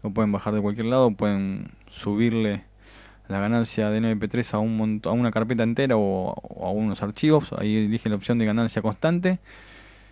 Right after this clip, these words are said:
Bueno, y ahí seleccionan el cambio de ganancia para aplicar a, a los archivos que hayan seleccionado. Más o menos, eh, tienen que levantar, eh, tienen que amplificar entre cuatro y cinco, nueve o diez,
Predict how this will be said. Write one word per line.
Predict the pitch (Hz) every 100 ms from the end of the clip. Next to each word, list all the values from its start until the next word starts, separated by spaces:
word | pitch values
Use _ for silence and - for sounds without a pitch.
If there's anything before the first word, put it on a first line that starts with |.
| -
Bueno, | 110 101 101
y |
ahí | 120
seleccionan | 123 113 127 120
el |
cambio | 113 123 123
de |
ganancia | 117 127 131 131
para | 107
aplicar | 107 - 104 117
a, | 110 101 95
a |
los | 104 98
archivos | 98 - 117
que | -
hayan | 107 101
seleccionado. | 101 101 - 82 - - - - - -
Más | 127 -
o | 127
menos, | 135 135 - - - - - - - - -
eh, | 107 107 107 104 71 -
tienen | 127 123 117 110
que | -
levantar, | 117 113 113 113 - 127 127 123
eh, | 117 117 113 113
tienen | 123 120
que |
amplificar | 117 - 113 113 135
entre | 127 117 104 110 107 107 101
cuatro | 117 110
y | 117
cinco, | - 123 120 113
nueve | 117 131 127 113 110
o | 107 113
diez, | 131 127 - -